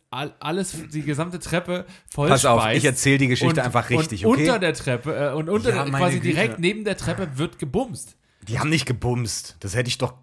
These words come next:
Speaker 2: mitbekommen.
Speaker 1: Nee,
Speaker 2: Also
Speaker 1: nee, du hast nicht mehr so viel mitbekommen.
Speaker 2: <laughs> Quatsch da. Julius, Quatsch. Unter der Bühne.
Speaker 1: Ja.
Speaker 2: Ach,
Speaker 1: Ja.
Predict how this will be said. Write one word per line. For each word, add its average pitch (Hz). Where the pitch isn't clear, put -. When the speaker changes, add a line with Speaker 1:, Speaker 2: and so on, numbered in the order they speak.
Speaker 2:
mitbekommen. 113
Speaker 1:
Nee, 139
Speaker 2:
Also 135
Speaker 1:
nee, 160
du 147
hast 151
nicht 165
mehr 180
so 135
viel 135
mitbekommen. 131
Speaker 2:
<laughs> 95
Quatsch 113
da. 104
Julius, 120
Quatsch. -
Unter 123
der 110
Bühne. 104
Speaker 1:
Ja. 147
Speaker 2:
Ach, -
Speaker 1:
Ja. 156